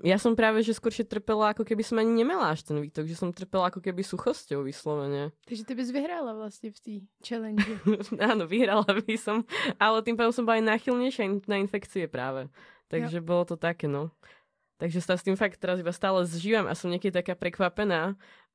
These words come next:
Speaker 1: Napríklad si iba niečo čítam alebo vidím, či mohli lechtiť, ale ja si to ani tak ne-, nejako neuvedomujem, že som vzrušená alebo tak. Idem potom na záchod a zrazu sa akože utriem a je to nejaké akože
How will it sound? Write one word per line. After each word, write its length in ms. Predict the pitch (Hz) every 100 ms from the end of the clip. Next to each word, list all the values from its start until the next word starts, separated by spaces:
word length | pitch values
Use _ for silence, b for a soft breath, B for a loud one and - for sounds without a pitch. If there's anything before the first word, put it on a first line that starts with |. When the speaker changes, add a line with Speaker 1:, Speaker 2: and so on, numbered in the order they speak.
| _ -
Speaker 1:
Napríklad 320 | 175 180 175
si 160 | -
iba 160 | 175 175
niečo 220 | 185 185
čítam 420 | 170 202 196 185
alebo 200 | 170 165
vidím, 320 | 165 185 180 185
či 120 | 185
mohli 240 | 175 190
lechtiť, 320 | 170 170 -
ale 160 | - 202
ja 40 |
si 40 | 214
to 80 | 247
ani 80 |
tak 160 | 254 233
ne-, 220 | 254 247 -
nejako 280 | 196 226 247
neuvedomujem, 580 | 240 226 220 220 320 320
že 120 | 202
som 260 | 190 185 185
vzrušená 480 | 156 170 196 277 202
alebo 220 | 170 151
tak. 260 | 196 247 B B
Idem 160 | - 202
potom 240 | 208 214
na 160 | 185 165
záchod 480 | 175 190 311 370 _ B B B B -
a 100 | 175
zrazu 560 | 202 208 196 202 185 -
sa 240 | - - -
akože 320 | 170 180 170
utriem 400 | 185 220 254 311
a 80 | -
je 80 | 180
to 100 | 185
nejaké 300 | 170 165 175
akože 300 | 170 170